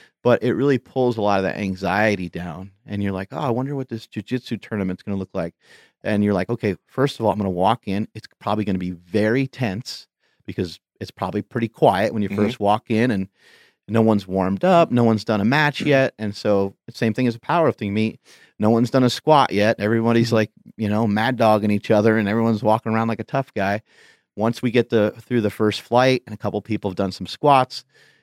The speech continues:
Speaker 1: the anxiety comes way down. Everyone's a lot less nervous. People aren't getting hurt. People
Speaker 2: Mm-hmm.
Speaker 1: are hitting P Rs, and now we're in a much positive environment. But you can walk yourself through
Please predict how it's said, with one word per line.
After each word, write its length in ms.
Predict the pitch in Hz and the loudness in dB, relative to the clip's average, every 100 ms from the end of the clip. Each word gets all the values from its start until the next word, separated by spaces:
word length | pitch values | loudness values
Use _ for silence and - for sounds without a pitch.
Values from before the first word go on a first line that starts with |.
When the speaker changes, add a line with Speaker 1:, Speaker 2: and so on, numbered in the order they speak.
| _ | _
Speaker 1:
the 100 | 101 | -6
anxiety 600 | 95 92 110 117 117 117 | -4 0 2 4 2 0
comes 300 | - 107 101 | -2 -2 0
way 160 | 104 101 | 2 2
down. 380 | 101 101 98 90 | 2 0 0 -2
Everyone's 260 | 98 95 | -6 -6
a 40 | 92 | -6
lot 220 | 85 - | -8 -8
less 220 | 69 - | -12 -6
nervous. 720 | 104 117 113 110 107 107 - - | 0 2 4 4 2 0 -6 -10
People 260 | 113 - | -10 -6
aren't 180 | 95 92 | -6 -6
getting 200 | 101 92 | -8 -8
hurt. 380 | 101 139 120 110 | -4 2 2 2
People 180 | - 110 | -2 -2
Speaker 2:
Mm-hmm. 80 | 98 | -2
Speaker 1:
are 20 | |
hitting 280 | 113 104 98 | 0 -2 -2
P 200 | - 110 | -4 0
Rs, 400 | 127 127 117 - _ - - | 4 4 2 -4 _ -20 -6
and 120 | 107 | 0
now 140 | 113 120 | 2 4
we're 60 | |
in 40 | 107 | 2
a 60 | |
much 260 | 107 110 - | 2 0 -4
positive 500 | - 110 110 113 104 | -2 2 2 0 -2
environment. 400 | 104 139 139 90 | 0 2 2 0
But 140 | 131 | -4
you 80 | 233 | -2
can 140 | 220 131 | 0 2
walk 260 | 160 196 | 2 2
yourself 320 | 135 - 117 | -2 0 -2
through 380 | - 226 269 107 | -2 -4 -2 -2